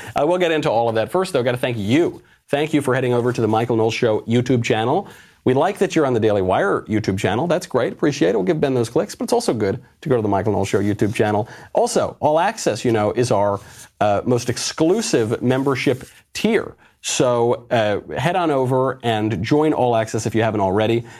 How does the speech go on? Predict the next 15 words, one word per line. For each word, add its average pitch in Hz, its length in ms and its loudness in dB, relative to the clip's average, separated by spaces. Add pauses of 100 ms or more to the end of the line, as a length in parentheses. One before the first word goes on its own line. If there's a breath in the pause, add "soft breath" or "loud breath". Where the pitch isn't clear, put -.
(120)
You 120 140 4
will 120 80 2
get 113 240 0
early 131 360 2
access 113 540 -2
to - 80 -2
new 113 180 4
Daily 104 260 2
Wire 95 200 0
products 151 480 0
like 117 340 0
our 107 120 0
new 113 220 2
limited 180 680 0
edition 123 560 0